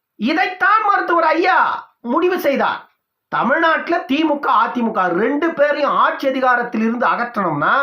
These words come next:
இவர்கள் இல்லாத மூன்றாவது ஒரு அணியை வலுவா கட்டமைக்கணும் என்ற முடிவை மருத்துவர் ஐயா செய்திருக்கிறார். அந்த முடிவு தான் இரண்டாயிரத்தி இருபத்தி நான்கில் ஏற்பட்ட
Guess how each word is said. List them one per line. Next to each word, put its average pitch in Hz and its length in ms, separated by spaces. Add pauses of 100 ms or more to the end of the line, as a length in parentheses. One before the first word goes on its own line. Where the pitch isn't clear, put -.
(460)
இவர்கள் 285 320
இல்லாத 370 440
மூன்றாவது 339 680
ஒரு 269 160
அணியை 339 360
வலுவா 311 360
கட்டமைக்கணும் 254 640
என்ற 214 140
முடிவை 311 340
மருத்துவர் 202 420
ஐயா 214 220
செய்திருக்கிறார். 175 640 (360)
அந்த 285 280
முடிவு 339 360
தான் 381 260 (420)
இரண்டாயிரத்தி 294 680 (340)
இருபத்தி 302 420
நான்கில் 254 520
ஏற்பட்ட 254 360